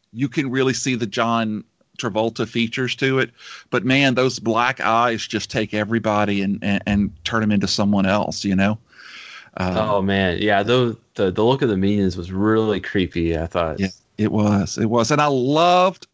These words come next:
Speaker 1: Ernest Borgnine in this film. I mean, you know, he, he's been Cabby from Escape from New York. Uh, you know, he was in the Poseidon Adventure, which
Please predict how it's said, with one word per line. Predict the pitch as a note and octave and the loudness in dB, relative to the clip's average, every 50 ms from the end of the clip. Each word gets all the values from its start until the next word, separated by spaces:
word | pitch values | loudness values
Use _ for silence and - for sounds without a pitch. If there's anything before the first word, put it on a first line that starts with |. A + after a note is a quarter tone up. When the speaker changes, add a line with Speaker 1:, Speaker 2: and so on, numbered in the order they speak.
| _ _ - | _ _ -4
Speaker 1:
Ernest | B2+ B2+ C3+ C#3 C#3 C3 - - _ _ _ - | -2 -2 0 0 -2 -4 -4 -8 _ _ _ -4
Borgnine | C3+ C#3+ C#3 C#3 B2+ - - G#2 G#2 G#2 G2 G2+ | -2 0 0 0 -2 -4 -6 -6 -4 -4 -2 -2
in | G2 G2 | -2 -2
this | G#2 F#2 - - | -2 -2 -4 -4
film. | - A#2 F#2+ D#2+ C#2 - - - | -2 -2 -4 -2 -4 -8 -4 -2
I | A2 A#2+ | -2 0
mean, | A#2+ B2+ A#2+ A#2+ A#2 A2 A2+ - - - - - - - - | 0 2 2 2 2 0 0 -4 -12 -18 -18 -18 -20 -12 -8
you | - B2+ | -4 -2
know, | B2+ A#2+ A2+ - - _ - | 0 0 0 -2 -4 _ -12
he, | - A2+ - - | -12 -12 -12 -10
he's | - - D#3+ D#3 C3+ - | -4 0 0 0 0 0
been | - B2+ A2 G#2+ | -2 0 0 -2
Cabby | - - - E3 D#3+ D#3+ D#3+ D#3+ E3 D#3 C#3+ | -2 -2 0 2 2 2 2 0 0 -4 -4
from | - D#3+ B2+ A#2+ | -4 -4 -4 -4
Escape | A2+ - - C3 B2+ A#2 | -4 -4 -4 -4 -4 -4
from | - A2+ G2 | -4 -4 -2
New | G#2+ A2 | 0 0
York. | A2 G#2+ B2 C#3+ D#3 D3 D3 C#3+ C#3 C3+ - - - - - - - - - | 0 2 2 2 2 4 4 2 2 0 -2 -8 -20 -20 -20 -20 -10 -6 -4
Uh, | A2 G#2 - - | -2 -2 -4 -2
you | A#2+ A#2 | -2 -2
know, | G#2 G2 | 0 0
he | A2 A#2 | 0 0
was | A2 A2 | 0 2
in | A#2+ G2+ | 2 0
the | G2 | 0
Poseidon | G2 - - - C3 B2+ C3+ D3 D3+ | 0 -2 -2 0 0 2 2 0 0
Adventure, | D3+ C#3+ D3 D3 D3 - - D3+ C3+ | -2 -2 -2 -2 0 0 0 0 0
which | B2 A#2 A#2 - - | 0 0 -2 -2 -4